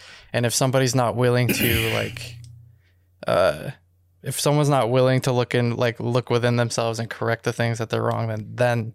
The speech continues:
that's the point where they're, like, you know, maybe beyond help, if that makes sense. Actually, that's not even the right word. I don't think anyone's beyond help, but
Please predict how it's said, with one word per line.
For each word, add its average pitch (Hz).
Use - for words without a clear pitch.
that's -
the 107
point 117
where 117
they're, 113
like, -
you 127
know, 110
maybe 117
beyond 113
help, 113
if 117
that 113
makes 113
sense. -
Actually, 147
that's 156
not 143
even 117
the 110
right 110
word. 110
I 139
don't 156
think 131
anyone's 117
beyond -
help, -
but -